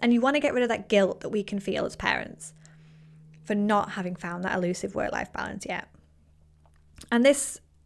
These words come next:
six-week summer focus group isn't just for parents as well. If you need a kick up the bum, if you need a bit of motivation, if you need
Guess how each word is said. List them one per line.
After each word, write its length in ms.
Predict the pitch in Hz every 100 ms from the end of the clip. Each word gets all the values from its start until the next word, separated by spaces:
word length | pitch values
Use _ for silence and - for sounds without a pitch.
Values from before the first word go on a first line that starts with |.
| -
six-week 480 | - 285 - 247 233
summer 180 | 240
focus 320 | 208 208 202 -
group 160 | 196 214
isn't 260 | 233 233
just 180 | 226 196
for 60 | 202
parents 460 | - 190 185 -
as 60 | -
well. 140 | 185
If 160 | 185 -
you 200 | 277 311
need 420 | 285 220 202 196
a 100 | 214
kick 380 | 208 262 - -
up 180 | 226 -
the 60 |
bum, 300 | 202 262 254
if 140 | 247 -
you 40 |
need 120 | 196
a 40 | 190
bit 100 | 190
of 40 |
motivation, 640 | 185 185 185 214 233 233 220
if 180 | 202
you 160 | 208 202
need 520 | 196 202 196 196 202